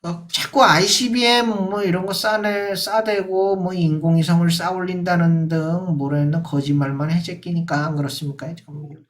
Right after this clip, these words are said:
주가가 계속해서 지금 좋은 모습을 보여주기는커녕 계속해서 하락하고 있어요. 이, 어, 이런 식으로 주가가 하락을 하고 있기 때문에 지금 당장은 좋게 볼 수 없다. 그죠?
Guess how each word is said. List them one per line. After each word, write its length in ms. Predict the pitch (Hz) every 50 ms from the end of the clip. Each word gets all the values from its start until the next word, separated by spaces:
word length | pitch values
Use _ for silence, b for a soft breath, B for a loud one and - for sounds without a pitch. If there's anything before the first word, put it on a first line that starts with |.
| - - _
주가가 680 | - - - - 147 151 139 117 117 123 147 170 175 -
계속해서 1000 | - 135 120 - - - - 165 165 165 170 151 139 143 156 180 185 180 160
지금 260 | - 143 143 139 135 131 - _ _ _ _ _
좋은 340 | _ _ 139 135 143 156 156
모습을 840 | 147 139 127 - 156 151 156 156 151 151 151 147 147 147 143 143
보여주기는커녕 1040 | 143 143 143 139 139 147 147 147 151 151 151 - 226 247 220 180 170 202 269 311 -
계속해서 480 | - 151 143 - - - - 143 - 165
하락하고 500 | - - 247 226 226 - - 220 247 254
있어요. 640 | 226 - - - 180 156 135 131 143 143 135 127 139
이, 240 | 143 143 143 B B B B B B B B B B B B B B B B B B _ 156
어, 100 | 147 143
이런 240 | 147 147 147 151 147
식으로 680 | 143 - 151 151 147 143 131 127 135 151 156 147 139 -
주가가 380 | - - - 147 147 143 143
하락을 420 | 135 143 - 202 196 190 180 185 185
하고 200 | 190 214 226 -
있기 260 | - _ - 165 -
때문에 580 | 160 147 139 147 180 208 196 160 120 113 117 - - _ _ _ _ _ _ _ _ _ _ _ _ _ _ _ _ _ _ _ _ _ _ _ _ _ _ _ _ _ _ _ _ _ _ _ _ _ _ _ _ _ _ _ _ _ _ _ _ _ _ _ 120 117 _
지금 280 | - 147 151 160 151 147
당장은 540 | - 139 143 143 151 165 170 170 180 170
좋게 260 | - - - - 170 156
볼 140 | 165 147
수 140 | 143 - 185
없다. 640 | 151 - - - - 117 104 101 95 95 92 - -
그죠? 460 | - _ _ 160 180 220 285 - -